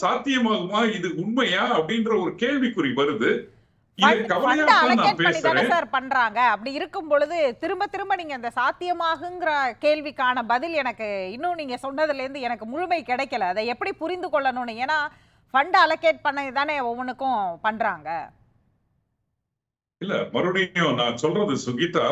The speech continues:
Speaker 1: ஃபண்ட் அலோகேட் பண்றதுனால நமக்கு இன்னொரு ஒரு லட்சம் கோடி அதிகப்படுத்தப்பட்டிருக்கு கடன்ல. நீங்க வந்து வரும்படியில அதிகப்படுத்தி அதுல இருந்து நீங்க செலவு பண்ணுங்க, I am fine with it. But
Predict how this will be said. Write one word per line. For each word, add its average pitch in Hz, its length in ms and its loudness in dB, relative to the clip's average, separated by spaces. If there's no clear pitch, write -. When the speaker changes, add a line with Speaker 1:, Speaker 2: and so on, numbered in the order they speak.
Speaker 1:
ஃபண்ட் 196 340 0
அலோகேட் 160 500 0
பண்றதுனால 143 520 0
நமக்கு 120 400 -4
இன்னொரு 151 420 2
ஒரு 127 220 2
லட்சம் 123 400 0
கோடி 151 360 2
அதிகப்படுத்தப்பட்டிருக்கு 123 1200 0
கடன்ல. 123 400 0
நீங்க 220 260 0
வந்து 254 260 0
வரும்படியில 302 680 0
அதிகப்படுத்தி 226 760 -4
அதுல 233 300 0
இருந்து 277 220 -4
நீங்க 233 220 2
செலவு 233 320 -2
பண்ணுங்க, 202 380 -4
I 233 180 0
am 214 160 -2
fine 285 300 0
with 131 180 0
it. - 120 0
But 233 160 0